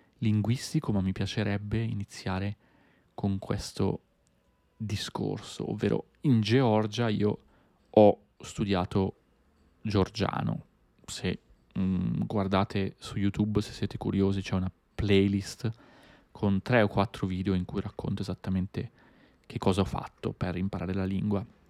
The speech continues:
e ci sono io che parlo georgiano. Il georgiano non è una lingua semplice perché ha molto poco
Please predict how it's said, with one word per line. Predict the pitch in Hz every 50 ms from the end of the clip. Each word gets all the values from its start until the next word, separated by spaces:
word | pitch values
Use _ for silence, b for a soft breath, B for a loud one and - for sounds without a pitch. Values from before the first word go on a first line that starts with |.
| _ _ _ _ _ _ _ _ _ _ _ - -
e | _ 123 107 104 -
ci | - - -
sono | 98 - 101 95
io | 92 90
che | 90 - 92
parlo | - - 90 92 90 90
georgiano. | 92 95 95 - 92 98 98 117 123 - B B B B B B B B B B B _ _ _ _ _ _
Il | - 123 113
georgiano | 127 156 147 123 139 143 151
non | 135 120 113 117
è | 117 117 117 117 113 - _ _ _ _ _ _ _ _
una | - 110 101 98
lingua | 98 101 104 98 98
semplice | 92 - - 92 92 98 - 98 - - 117 135 147 - _ _ _ _ _ _ _ _ _ _ _ _ _ _ _ _ _ _ _ _ _ _ _ _ _ _ _ _ _ _
perché | - 120 110 107 - - 117 110 117 110 -
ha | - 113
molto | 101 101 104 110 120 131 139 127 113 - - 113 101
poco | - 107 98 98 101 - - 110 110 120